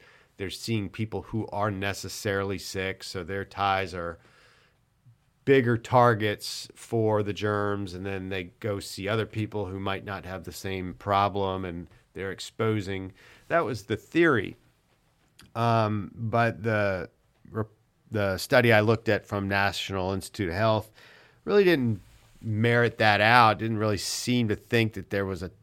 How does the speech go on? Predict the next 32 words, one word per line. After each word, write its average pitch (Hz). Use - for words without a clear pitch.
ton 120
of 87
difference 107
between, 98
um, 92
let's 95
just -
say, 90
lady 98
doctors 92
who 98
weren't 101
wearing 117
ties 110
and 104
male 104
doctors 98
that 87
were. 107
There 101
weren't 104
any 92
registered 107
differences 104
in 101
the 95
results 92
based 90
on 82
the 80
study. 67
So, 101